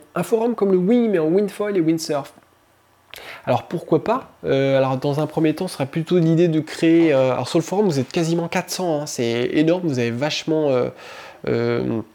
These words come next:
apprivoisé le forum et vous êtes vraiment investi dans le truc, il y a des témoignages, des feedbacks, des questions, des sujets variés, très intéressants. Il y a notamment la section La Plage, là, qui est cool, où, euh, chacun met un petit peu ses,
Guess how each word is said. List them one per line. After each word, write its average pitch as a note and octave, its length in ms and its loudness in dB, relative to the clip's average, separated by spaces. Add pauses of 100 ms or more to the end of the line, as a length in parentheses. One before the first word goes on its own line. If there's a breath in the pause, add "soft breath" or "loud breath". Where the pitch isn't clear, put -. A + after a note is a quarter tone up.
(640)
apprivoisé C#3+ 640 2
le D3+ 60 2
forum D3 480 0
et C3 80 2
vous B2 240 -4
êtes B2 220 -6
vraiment C#3 500 0
investi D3 420 -2
dans C#3 160 4
le C3 100 2
truc, E3+ 300 -4
il C#3 40 0
y - 20 2
a A#2+ 40 -2
des B2 200 -2
témoignages, C3+ 720 2
des B2+ 100 0
feedbacks, C3+ 580 -2
des B2 100 2
questions, C#3 520 0
des C3 100 6
sujets C#3+ 400 2 (760)
variés, C#3 420 4
très D3+ 260 0
intéressants. C#3+ 580 -2 (540 loud breath)
Il B2+ 60 0
y B2+ 40 4
a B2+ 40 4
notamment C#3+ 340 6
la C#3 80 4
section - 340 -2
La D3 140 4
Plage, D3+ 340 2
là, B2 120 0
qui A#2+ 120 -6
est A2 40 -6
cool, F3 300 2
où, C3 200 2
euh, A#2 120 4
chacun C3 360 -4
met B2+ 160 2
un A#2+ 60 0
petit A#2+ 160 -8
peu C3 120 -8
ses, B2+ 180 -6